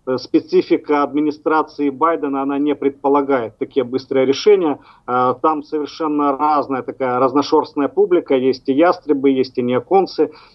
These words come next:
э, есть, э, классические демократы, э, которые, в общем-то, имеют определенные, э, взгляды на взаимоотношения России и Соединенных Штатов, то есть продвижение демократии, э, как они это говорят, методами,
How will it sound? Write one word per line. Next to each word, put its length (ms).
э, 220
есть, 400
э, 360
классические 640
демократы, 680
э, 240
которые, 360
в 80
общем-то, 640
имеют 580
определенные, 1080
э, 240
взгляды 800
на 220
взаимоотношения 920
России 360
и 20
Соединенных 580
Штатов, 340
то 80
есть 140
продвижение 560
демократии, 680
э, 160
как 220
они 160
это 180
говорят, 400
методами, 600